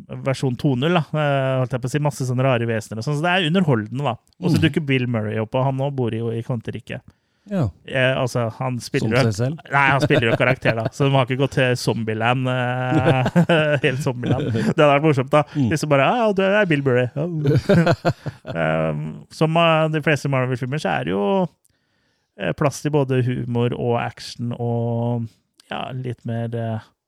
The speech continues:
Speaker 1: emosjoner. Ja, emosjoner er det kanskje ikke så mye, men det er underholdende, da. Det er liksom en tegneseriefilm, og den har jo blitt kritisert fordi folk synes det er for mye. Jeg, jeg har egentlig ikke fått med meg hva kritikken går på, men at den ikke er noe bra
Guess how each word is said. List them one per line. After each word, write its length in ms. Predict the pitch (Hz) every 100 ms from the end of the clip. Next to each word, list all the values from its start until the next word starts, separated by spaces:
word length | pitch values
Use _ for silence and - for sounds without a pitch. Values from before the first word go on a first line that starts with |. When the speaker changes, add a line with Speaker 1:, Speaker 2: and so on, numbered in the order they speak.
| _ _ _ _ _ _ _ _ _
Speaker 1:
emosjoner. 680 | - 131 139 131 165 135 165
Ja, 140 | 165 107
emosjoner 460 | 117 117 - 117 117
er 80 | -
det 60 | 110
kanskje 160 | 120
ikke 100 | 117
så 120 | 117 101
mye, 140 | 107 131
men 120 | 170
det 60 | 165
er 180 | 165 180
underholdende, 500 | 185 180 123 117 135
da. 40 | 101
Det 100 | 143
er 160 | 160 127
liksom 180 | 151 135
en 80 | 127
tegneseriefilm, 760 | 156 120 101 117 104 135 135 135
og 800 | 139 135 131 131 135 127 127
den 160 | 131 147
har 100 | 143
jo 60 | 123
blitt 120 | -
kritisert 640 | 127 123 147 - 107 104 -
fordi 220 | 147 113
folk 200 | - 107
synes 400 | - 110 110 - -
det 80 | 123
er 320 | 120 123 117 _ _ _ _ _
for 140 | - 131
mye. 280 | 117 117 117 113 110 _ _ _ _ _ _ _ -
Jeg, 120 | - - -
jeg 200 | 143 147
har 80 | 139
egentlig 280 | 139 135 131
ikke 80 | -
fått 160 | 156 -
med 80 | 117
meg 100 | 123
hva 80 | 110
kritikken 400 | 127 120 127 117
går 100 | 95
på, 120 | 131
men 160 | 147 127
at 80 | -
den 100 | 143
ikke 140 | 139
er 80 | 123
noe 120 | 127
bra 160 | 123